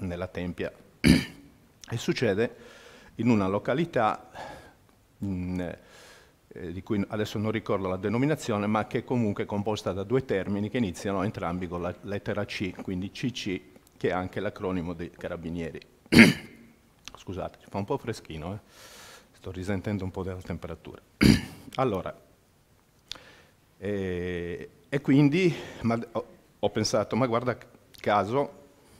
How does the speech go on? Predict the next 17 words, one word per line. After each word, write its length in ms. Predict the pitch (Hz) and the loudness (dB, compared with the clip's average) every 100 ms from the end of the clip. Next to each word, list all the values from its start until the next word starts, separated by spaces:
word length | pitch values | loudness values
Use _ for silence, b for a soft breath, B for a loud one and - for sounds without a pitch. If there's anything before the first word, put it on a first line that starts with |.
| B B B B | B B B B
che 140 | - | -12
caso 320 | - 104 101 104 | 0 0 2 2
non 160 | 143 | 4
è, 180 | 113 110 - B B B B B | 4 0 -4 B B B B B
devo 220 | - 101 110 | -6 0 2
andare 260 | 113 117 | 4 4
a 60 | 101 | 4
Tolmezzo, 580 | 143 147 107 98 95 113 | 2 4 4 2 0 -2
l'Italia 380 | 107 117 101 | 0 0 0
ha 40 | 98 | 0
circa 320 | - 120 - | 0 -2 -2
ottomila 380 | 95 104 107 113 | -4 -2 0 -2
comuni", 460 | - 139 107 135 - - - B B B B B B B - | -2 -2 2 0 -2 -10 -20 B B B B B B B -10
e 60 | 113 | -4
succede 400 | 180 151 110 123 | -2 0 0 0
proprio 360 | 117 98 123 | -2 -2 -2
qua. 220 | - 85 | -2 -2